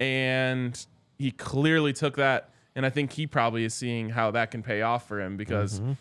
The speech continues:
Speaker 1: you know, if you get inside first and then you get outside, you've got a lot fewer people to beat.
Speaker 2: Yeah, no, he, uh, he stood out. And then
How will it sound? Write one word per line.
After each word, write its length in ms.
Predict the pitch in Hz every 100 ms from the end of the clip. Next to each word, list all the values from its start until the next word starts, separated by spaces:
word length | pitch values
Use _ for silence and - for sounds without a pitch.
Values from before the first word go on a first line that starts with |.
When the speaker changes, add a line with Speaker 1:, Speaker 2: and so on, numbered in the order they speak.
| _ _ 120
Speaker 1:
you 60 | 113
know, 300 | 101 101 -
if 160 | 107 113
you 120 | 156
get 180 | 156 156
inside 480 | 139 185 160 127 120
first 340 | 151 160 143
and 140 | 110 127
then 80 | 151
you 60 |
get 140 | 131 120
outside, 380 | 113 117 113 110
you've 80 | 113
got 140 | 113
a 20 |
lot 240 | 110 113 -
fewer 240 | 127 113
people 280 | 104 110 98
to 60 | 87
beat. 260 | 95 - - - - - - - - - -
Speaker 2:
Yeah, 280 | 131 120 104
no, 260 | 123 113
he, 340 | 98 143 156 143
uh, 360 | 127 117 107
he 240 | 98 160 156
stood 260 | - 170
out. 160 | 175 180
And 140 | 262
then 100 | 302